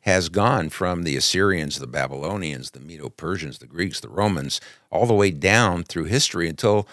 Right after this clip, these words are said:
the temple was destroyed in seventy A D, and that resulted in a worldwide dispersion of the Jewish people. And even when they were in dispersion, I mean, you had the Spanish Inquisition and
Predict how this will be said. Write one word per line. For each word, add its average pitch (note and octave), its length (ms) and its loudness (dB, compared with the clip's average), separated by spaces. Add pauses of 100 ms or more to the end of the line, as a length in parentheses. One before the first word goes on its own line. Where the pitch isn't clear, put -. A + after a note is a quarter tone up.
(160)
the G2 100 -4
temple B2 320 2
was F2 180 0
destroyed D#2+ 560 0
in D#2+ 140 -4
seventy F#2+ 420 2
A F#2 140 2
D, G#2+ 640 2
and F#2 320 0
that G#2+ 180 2 (640)
resulted G2+ 560 0
in D#2 80 -4
a D2+ 40 -4
worldwide G2 840 0 (280)
dispersion G#2 760 0
of E2+ 240 -8
the F#2 80 -6
Jewish G2 380 0
people. D3+ 360 0 (120)
And G#2+ 160 4
even B2+ 240 4
when B2 100 4
they A#2+ 80 6
were A#2 180 4
in A#2 100 4
dispersion, G#2 680 -2 (120)
I F2+ 80 -6
mean, F2 100 -2
you E2+ 60 0
had G2 140 0
the - 60 -10
Spanish F2+ 440 0
Inquisition A2 920 -2
and D2 400 -6